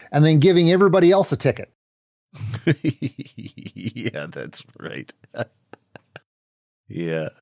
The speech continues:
Speaker 1: So, you know, what, what did I, I didn't do anything. I don't, it doesn't matter. He sped, so you're getting a ticket.
Speaker 2: Yeah.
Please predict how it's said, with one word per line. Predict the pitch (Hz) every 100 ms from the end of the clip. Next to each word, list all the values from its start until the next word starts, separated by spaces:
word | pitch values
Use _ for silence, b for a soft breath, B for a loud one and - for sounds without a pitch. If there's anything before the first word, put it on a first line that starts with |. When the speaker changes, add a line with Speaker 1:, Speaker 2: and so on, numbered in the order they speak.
| _
Speaker 1:
So, | - 180 175
you | 147
know, | 185
what, | 170 185 170
what | 135 233
did | 262
I, | 254 139
I | 165
didn't | 302 247
do | 156 156
anything. | 147 139 185 160
I | 127
don't, | 247 196 151
it | 147 147
doesn't | 120 190 190
matter. | 190 226 135
He | 95 220
sped, | 220 - 214 208 165
so | 170 143
you're | 143 170
getting | 170 156 147
a |
ticket. | - 151 - - _ _ _
Speaker 2:
Yeah. | 98 95 87